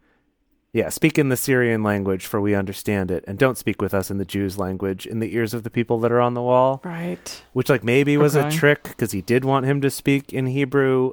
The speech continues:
Speaker 1: I don't know. We debated that back then. Anyway, so apparently this might be him.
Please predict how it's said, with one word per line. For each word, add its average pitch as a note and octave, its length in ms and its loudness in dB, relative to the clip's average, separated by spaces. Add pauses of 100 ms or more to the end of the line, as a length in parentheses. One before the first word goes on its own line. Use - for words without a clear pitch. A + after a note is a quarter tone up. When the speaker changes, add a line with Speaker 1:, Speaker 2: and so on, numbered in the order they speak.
(120)
Speaker 1:
I A#2 100 4
don't G#2 160 2
know. B1+ 220 -12 (580)
We A#2 140 0
debated G#2+ 400 2
that G2+ 180 0
back G2+ 240 0
then. F#2+ 340 -4 (520)
Anyway, E3 320 4
so - 140 0
apparently G3 340 0
this D#3+ 160 0
might D3 200 2
be D#3+ 120 0
him. G#2 480 0